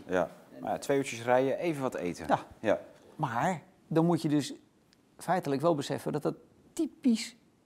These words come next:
Speaker 2: verslaafde gedrag is. Alles hoort zogenaamd bij een, eh, bij een handeling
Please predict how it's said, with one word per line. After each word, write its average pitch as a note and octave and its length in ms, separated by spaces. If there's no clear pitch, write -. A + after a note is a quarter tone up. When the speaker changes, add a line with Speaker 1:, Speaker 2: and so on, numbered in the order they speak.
Speaker 2:
verslaafde F#3 520
gedrag A2+ 340
is. - 100
Alles F3+ 260
hoort E3 240
zogenaamd D#3+ 540
bij D#3 360
een, D3 280
eh, C#3+ 540
bij D3+ 160
een D3+ 60
handeling C3+ 500